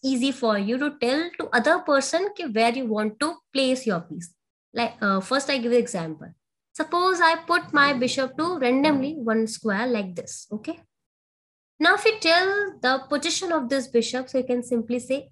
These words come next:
E. First see the alphabet, that's E, and then see the number. So number is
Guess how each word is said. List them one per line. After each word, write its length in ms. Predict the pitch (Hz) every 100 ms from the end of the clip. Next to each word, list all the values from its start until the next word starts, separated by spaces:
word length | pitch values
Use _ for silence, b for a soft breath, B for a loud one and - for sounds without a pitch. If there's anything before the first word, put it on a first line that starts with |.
| _
E. 360 | 226 190 196 330 - - _ _ _ _ -
First 260 | 285 320
see 100 | 302
the 240 | 254 269 -
alphabet, 640 | 202 196 277 254 294 339 -
that's 360 | 190 180 - -
E, 420 | 226 220 208 349 - _ _ _
and 260 | 196 196 185
then 280 | 208 294 415 - -
see 320 | - - 247
the 360 | 220 226 262 349 - -
number. 480 | 190 180 180 165 165
So 120 | 196
number 320 | 190 202 226
is 380 | 254 285 453 -